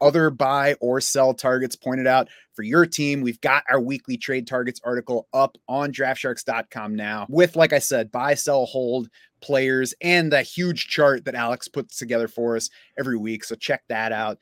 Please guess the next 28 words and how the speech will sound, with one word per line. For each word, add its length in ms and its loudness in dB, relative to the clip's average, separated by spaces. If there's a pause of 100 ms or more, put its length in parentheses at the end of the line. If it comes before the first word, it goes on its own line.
(140)
See 240 0
what 140 0
the 60 -6
values 440 -2
are. 180 0
See 160 -8
how 100 -4
we 120 -4
value 300 -2
players 420 -6
versus 300 -10
the 80 -8
market. 360 -8
Look 240 -2
for 200 -6
guys 340 -2
that 120 -10
you 100 -6
can 160 -10
target 420 -4
to 80 -20
either 220 -6
buy 240 -6
or 140 -4
sell 380 -4 (320)
in 160 -4
your 240 2
league. 400 -2